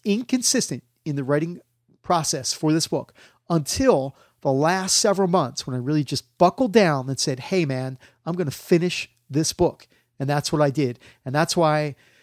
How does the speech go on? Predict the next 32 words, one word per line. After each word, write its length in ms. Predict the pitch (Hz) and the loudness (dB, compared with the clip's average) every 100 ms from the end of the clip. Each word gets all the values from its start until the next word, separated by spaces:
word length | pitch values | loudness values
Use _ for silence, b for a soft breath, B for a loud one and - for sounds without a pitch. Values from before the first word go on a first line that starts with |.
| b - | b -6
again, 340 | 135 202 131 | 4 4 4
going 220 | 123 147 | 0 0
back 240 | 139 151 - | 2 0 0
to 140 | 147 | -2
having 260 | 151 165 143 | -2 0 -2
a, 80 | 120 - _ 165 | -6 -10 _ -14
a 80 | |
deadline, 580 | 113 160 185 170 127 123 | -2 4 6 4 -2 -6
December 460 | 120 - - 165 185 | -4 -2 2 2 2
the 60 | 143 | 2
fifteenth, 540 | 185 - - 147 - | 0 0 -2 -4 -6
to 80 | 123 - | -12 2
get 280 | 180 190 _ | 2 2 _
this 200 | 185 - | 2 2
book 360 | - 185 - - | -2 -4 -2 2
done 260 | 175 139 | 2 2
no 100 | 117 | -4
matter 280 | 127 139 147 | -6 -2 -2
what, 420 | 131 190 165 123 - b b b - | 2 4 4 0 -10 b b b 0
that 260 | 151 170 | 2 2
has 220 | 147 156 - | 0 -2 -2
been 160 | 147 | -4
my 140 | 135 131 | -4 -6
focus. 580 | - 139 123 - - b b b b | -4 -4 -6 -10 -10 b b b b
And 100 | 127 | -2
that 140 | 147 165 | 0 2
really 160 | 147 | 2
forced 580 | 120 - 185 185 131 - | 0 0 4 4 2 -4
me 280 | 135 127 123 | -6 -6 -6
to 300 | - 151 131 | -2 0 0
be 180 | 156 151 | 2 2
consistent 720 | - 135 - 165 - 175 160 | 2 -2 2 0 2 -2 -2